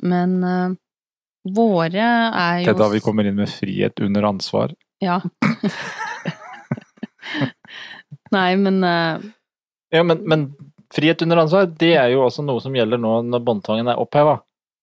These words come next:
Speaker 2: Fordi at det, det er jo, det er ikke fritt fram. Altså,
Speaker 1: Nei, det er det
Speaker 2: eh,
Speaker 1: ikke uansett, om det er
Speaker 2: samtidig
Speaker 1: båndtvang
Speaker 2: som
Speaker 1: eller ikke.
Speaker 2: båndtvangen, eh, vi,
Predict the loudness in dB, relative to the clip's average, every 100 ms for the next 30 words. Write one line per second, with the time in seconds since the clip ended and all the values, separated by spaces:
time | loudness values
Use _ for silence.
0 | 2 2 4 2 2 4 4 4 0 -6
1 | _ _ _ _ _ _ _ _ _ _
2 | 0 0 0 0 0 0 0 -2 -8 _
3 | _ _ _ _ _ -2 2 0 -2 _
4 | _ _ _ _ -4 -2 0 2 4 2
5 | 0 -2 -2 -2 -4 -4 -8 -20 _ _
6 | _ _ 0 2 2 0 0 0 0 2
7 | 0 -2 0 2 0 0 0 2 0 0
8 | -2 -8 _ _ _ _ _ _ -8 -6
9 | -2 0